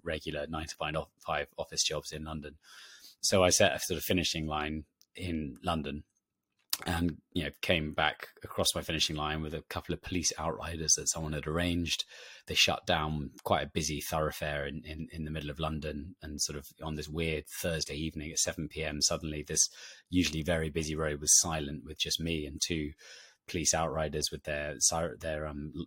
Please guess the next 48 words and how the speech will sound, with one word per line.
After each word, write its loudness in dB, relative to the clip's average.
blue -2
lights -2
flashing. -2
And -6
I -4
turned 2
into -2
this, 4
this 2
domest-, 0
uh, 0
this -4
residential -2
street, 6
and, 6
yeah, -10
there -6
was, 2
you -6
know, -4
a -2
hundred -4
people -4
there 0
to -6
welcome -6
me -6
back, 6
and -4
we -6
had -2
a -4
big -8
party. 4
It 2
was -6
a -4
lot 0
of -6
fun. 4
It -4
was, 0
you -4
know, -2
dry, 2
beautiful -2
November -2
evening. -6